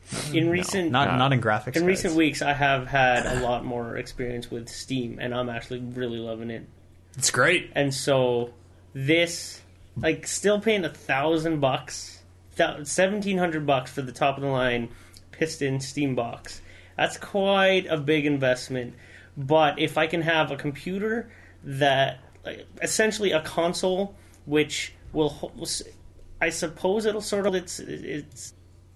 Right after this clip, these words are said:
Speaker 1: I don't know how, f-, I, I'm always complaining about how you always have to upgrade your, your, uh, video cards and stuff for computers. But if this thing can, will last,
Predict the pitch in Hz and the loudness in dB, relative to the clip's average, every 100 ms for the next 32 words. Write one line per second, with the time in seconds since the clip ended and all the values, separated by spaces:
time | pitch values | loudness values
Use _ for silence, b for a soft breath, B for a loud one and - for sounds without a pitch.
0 | - - - B B B B B - - | -20 -20 -20 B B B B B -10 2
1 | 180 165 139 156 156 - 160 - - B | 4 4 4 2 0 -2 -2 -4 -14 B
2 | B B B B 175 214 233 233 208 220 | B B B B 4 6 4 2 2 2
3 | 196 185 170 160 147 135 147 135 135 135 | 4 2 4 4 4 4 4 4 6 6
4 | 139 139 143 147 143 135 139 135 139 120 | 6 8 8 6 4 4 2 2 0 2
5 | 123 120 117 B B B B B - 131 | 2 2 0 B B B B B -2 2
6 | 117 110 107 104 104 101 101 - 131 131 | 4 2 2 2 0 -2 -6 -8 0 4
7 | 123 113 113 107 - 110 - 110 - - | 2 2 -4 -4 -8 -8 -8 -14 -12 -12
8 | - - - 120 127 - 151 - 151 139 | -12 -10 -4 -2 -2 0 -2 2 0 0
9 | 135 147 127 113 139 131 127 120 117 - | 0 0 0 0 0 2 2 2 0 -4